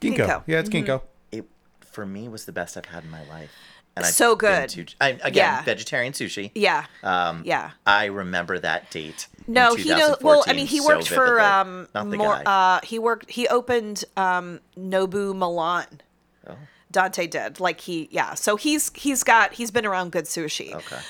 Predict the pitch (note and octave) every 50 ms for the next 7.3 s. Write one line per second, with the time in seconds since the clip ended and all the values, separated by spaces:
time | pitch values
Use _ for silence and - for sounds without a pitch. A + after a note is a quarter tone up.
0 | - - _ G3+ G3 F#3+ F#3+ F#3 F#3 F3+ F3+ F#3 E3+ - C4+ D4+ C#4+ B3+ A#3 A#3+
1 | A3+ - C4+ A#3+ A3+ A3+ B3 A#3 - - A3+ A3 G#3+ G#3 F#3+ - - G3+ G3+ F#3+
2 | - - - G#3 F#3 F3 E3+ E3 D#3 E3+ - - E3 C#3+ C#3+ C#3 C#3+ E3 - -
3 | F3+ F3+ F3 F3 F3 E3+ F3 E3 F3 E3+ F3+ F3 - G3 F#3 - E3 E3+ G#3 G#3
4 | G#3+ - - D#3+ D#3 - - - A3+ B3 B3 - - B3+ A#3+ - A3+ A3+ A#3+ C4
5 | - - - - - - - A#3+ - - - - - - - - - - - -
6 | A#3+ B3 C4 C4+ B3 B3+ B3+ B3+ - - D4+ C#4 C#4 C4+ C4+ C4+ A#3+ A3 G3+ G3
7 | G3 - - - -